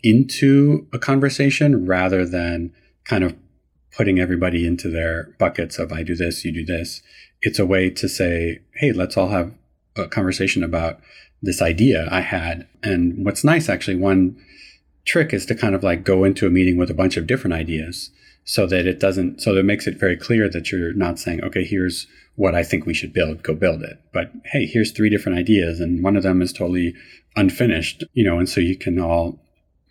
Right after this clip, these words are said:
mm, kind of get on the same page. You can get buy-in from people. You can ask your developer, "Hey, which of these is gonna be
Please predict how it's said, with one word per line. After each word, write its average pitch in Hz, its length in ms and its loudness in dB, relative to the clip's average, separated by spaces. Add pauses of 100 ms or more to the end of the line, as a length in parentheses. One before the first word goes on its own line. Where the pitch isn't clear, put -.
(100)
mm, 87 220 -2
kind 92 180 -2
of 82 60 -4
get 95 140 4
on 87 120 2
the 85 80 2
same 87 220 0
page. 110 420 0
You 78 80 -8
can - 80 -6
get 87 160 -2
buy-in 90 300 2
from 90 180 -2
people. 90 380 -4 (280)
You 90 120 -8
can 90 120 -2
ask 110 320 -2
your 85 100 -4
developer, 85 540 -2
"Hey, 127 200 0
which 113 240 -2
of 104 100 0
these 95 380 2 (140)
is 90 240 -4
gonna 92 180 0
be 85 280 -2